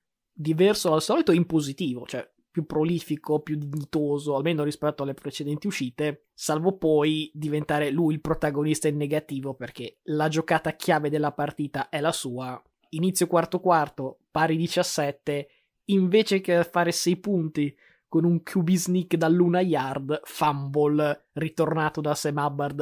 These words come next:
novantotto yard e sei punti invece che vanno a Cincinnati, e quelli poi sono i punti che fanno la differenza fra chi vince e chi perde. Di solito, eh, tro-, trovo riduttivo, no? Fare sessanta minuti di football e poi dire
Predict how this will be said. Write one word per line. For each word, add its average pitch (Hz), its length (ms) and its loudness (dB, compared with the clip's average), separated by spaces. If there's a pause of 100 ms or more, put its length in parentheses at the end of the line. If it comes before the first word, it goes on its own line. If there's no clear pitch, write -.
novantotto 147 640 -2
yard 120 640 -8 (100)
e 156 140 -4
sei 151 180 0
punti 147 320 -8
invece 143 300 -4
che 147 100 -6
vanno 139 520 -8 (400)
a 156 100 -4
Cincinnati, 147 760 -2
e 160 200 -4
quelli 170 380 4
poi 170 440 2 (260)
sono - 260 -4
i 143 60 -2
punti 156 300 -2
che 151 80 -4
fanno 151 260 0
la 147 100 0
differenza 151 500 -2
fra 139 140 -6
chi 139 160 -6
vince 143 520 -8
e 135 120 -10
chi 127 120 -10
perde. 123 560 -8 (460)
Di 151 160 -6
solito, 185 880 4 (200)
eh, - 180 -12 (180)
tro-, - 180 -4
trovo 165 240 0
riduttivo, 165 640 -2
no? 147 260 -2
Fare 147 480 -6
sessanta 156 600 -4
minuti 160 320 -2
di 170 100 -2
football 147 540 -2
e 147 80 -6
poi 151 200 -4
dire 135 360 -10